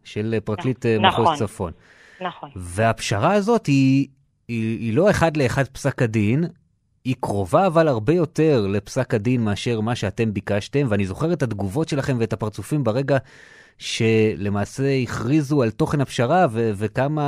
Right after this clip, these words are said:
Speaker 1: אה, הסתייגתם מהדבר הזה, ובסוף פסק הדין הוא מאוד מאוד קרוב למה שהוצע שם.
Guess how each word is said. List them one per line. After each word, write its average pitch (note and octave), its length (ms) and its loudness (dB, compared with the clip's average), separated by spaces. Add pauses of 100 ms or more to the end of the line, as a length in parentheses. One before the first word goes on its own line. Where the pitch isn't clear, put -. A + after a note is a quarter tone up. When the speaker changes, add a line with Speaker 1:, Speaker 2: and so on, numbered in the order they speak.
(380)
Speaker 1:
אה, A2 380 -6
הסתייגתם D#3 560 0
מהדבר C3+ 300 4
הזה, F#3+ 340 4
ובסוף B2+ 360 0
פסק - 260 0
הדין C4+ 180 2
הוא A#3+ 80 2
מאוד G#3 220 2
מאוד C4 160 0
קרוב C4 300 0
למה C4 180 0
שהוצע B3+ 340 -4
שם. - 180 -6